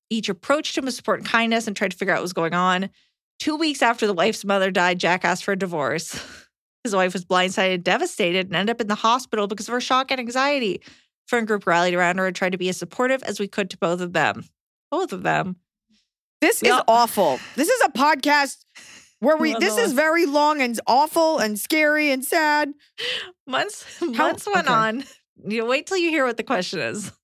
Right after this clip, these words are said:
Speaker 1: Months went on, we all kind of grew apart. I keep in touch with some people from the group, but there's a lot of distance between Jack and everyone. After several unanswered texts from me to him, trying to check on him, I basically called him out and said, "What the fuck? You were one of my closest friends,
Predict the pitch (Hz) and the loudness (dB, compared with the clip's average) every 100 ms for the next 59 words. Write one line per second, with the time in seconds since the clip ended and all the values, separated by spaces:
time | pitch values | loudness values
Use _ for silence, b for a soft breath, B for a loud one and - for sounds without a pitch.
0 | _ B B B B B - 233 269 403 | _ B B B B B -12 -4 -2 0
1 | 453 349 285 262 233 226 277 220 202 180 | 0 2 0 0 0 2 0 0 0 -2
2 | 180 180 160 190 294 277 269 240 233 214 | 0 -2 0 -2 -4 -6 -4 -4 -4 -4
3 | 214 208 202 180 185 185 185 285 277 - | -4 -4 -4 -4 -4 -8 -2 0 0 2
4 | 233 233 262 285 302 247 202 202 214 175 | 0 2 0 2 0 2 -2 -2 -2 -4
5 | - 220 202 185 170 180 175 156 147 131 | -8 -4 -2 2 2 2 -2 -2 -2 0
6 | 120 104 - _ - 220 226 226 220 226 | 0 -2 -8 _ -8 -4 -4 0 0 2
7 | 311 - 214 202 220 214 202 - 202 190 | 2 0 0 -2 -4 -2 -2 -2 -4 -2
8 | 196 196 185 - 185 185 - 311 494 262 | -2 -2 -4 -2 -2 -2 0 0 2 2
9 | 208 214 190 185 226 B B B - 240 | 2 2 0 -2 -4 B B B -2 0
10 | 220 254 - 302 294 220 208 190 180 131 | 0 -4 -4 -6 0 0 2 0 -2 -4
11 | - 175 165 190 233 233 - 190 190 185 | -2 -2 -2 -4 -2 -4 0 0 0 -2
12 | 175 196 202 160 - 214 196 196 - 196 | 0 0 0 -4 -2 -2 -2 -8 -2 0
13 | 180 175 170 170 | 2 2 -2 -8